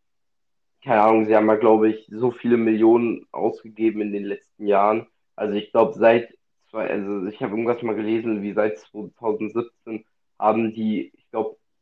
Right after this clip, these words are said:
neunmal so viel oder zehnmal so viel, glaub ich, ausgegeben für Transfers wie Bayern München.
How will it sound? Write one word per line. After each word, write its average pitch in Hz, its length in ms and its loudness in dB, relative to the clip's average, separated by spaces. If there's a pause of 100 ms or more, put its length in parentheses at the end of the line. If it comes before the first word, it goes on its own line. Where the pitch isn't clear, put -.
(100)
neunmal 139 640 4
so 135 100 0
viel 127 380 -12 (220)
oder 110 280 -4
zehnmal 143 480 2
so 123 80 -2
viel, 123 160 -6
glaub 131 180 4
ich, - 220 -8
ausgegeben 123 480 0
für - 160 -14
Transfers 120 480 -6
wie 110 60 -12
Bayern 107 340 2
München. 110 520 -4